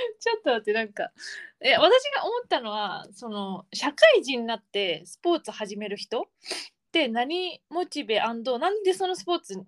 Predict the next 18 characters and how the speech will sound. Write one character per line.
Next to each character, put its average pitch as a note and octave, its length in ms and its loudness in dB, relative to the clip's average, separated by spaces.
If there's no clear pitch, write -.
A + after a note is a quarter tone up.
を G#3+ 100 -2
や G#3+ 120 4
る A3+ 120 -2
ん G#3+ 40 -2
だ F3+ 120 0
ろ F3+ 160 -2
う F3+ 40 -6
み F3 140 -8
た F3 100 0
い E3 60 -6
な D#3+ 180 -6
と A#3+ 120 -4
こ C4 120 2
ろ A3+ 100 4
で、 G3+ 380 2
あ G#3 220 0
の、 F3+ 400 -6
テ C5 140 8